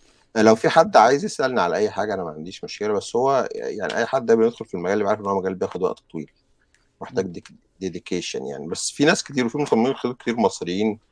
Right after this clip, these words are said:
Speaker 1: شباب جداد بيتعلموا، آه، وأنا بس يعني أي حد عايز يسألني على أي حاجة، عايز منتورنج، أنا مفيش مشكلة بالنسبة لي في المواضيع دي.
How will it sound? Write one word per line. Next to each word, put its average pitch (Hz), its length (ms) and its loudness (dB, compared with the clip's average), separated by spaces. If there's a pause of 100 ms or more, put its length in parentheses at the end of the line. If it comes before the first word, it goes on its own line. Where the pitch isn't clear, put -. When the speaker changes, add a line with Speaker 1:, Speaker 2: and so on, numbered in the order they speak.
(280)
Speaker 1:
شباب 90 500 6
جداد 82 260 0
بيتعلموا، 78 840 -8
آه، - 460 -16 (280)
وأنا 110 200 0
بس 107 200 -2
يعني 90 340 0
أي 104 140 2
حد 101 240 2
عايز 101 160 4
يسألني 98 260 -2
على 82 140 0
أي 90 160 0
حاجة، 85 300 -4
عايز 85 460 -6
منتورنج، 80 460 -12
أنا 73 80 -14
مفيش 82 300 -18
مشكلة 78 300 -16
بالنسبة - 380 -18
لي - 60 -18
في - 60 -20
المواضيع 76 380 -18
دي. 82 200 -16